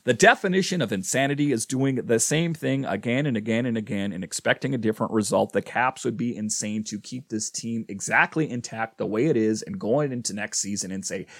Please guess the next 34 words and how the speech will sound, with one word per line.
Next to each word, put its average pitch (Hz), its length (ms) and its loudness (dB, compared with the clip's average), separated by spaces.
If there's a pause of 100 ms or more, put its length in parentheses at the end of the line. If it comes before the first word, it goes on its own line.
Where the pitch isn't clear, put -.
"Hey, 202 280 12 (260)
we 160 100 4
hired 165 300 8
a 123 80 8
head 139 180 6
coach. 139 400 4 (220)
We're 185 120 10
making 170 300 4
a 120 40 4
run 120 200 4
for 120 100 -8
the 107 120 -4
Stanley 95 340 -6
Cup." - 300 -8 (220)
There 147 260 10
needs 135 320 4
to 113 100 4
be 107 220 4
big 135 340 4
changes. 101 720 -6 (400)
And 90 320 -6
it, - 380 0
as 95 300 4
evident 120 500 6
by 104 140 0
the 104 120 -2
fans, 95 460 -8
all 165 140 8
the 170 80 4
fans, 92 400 -4
you 98 100 -6
guys 92 360 -4
know 90 160 -6
that, 87 400 -8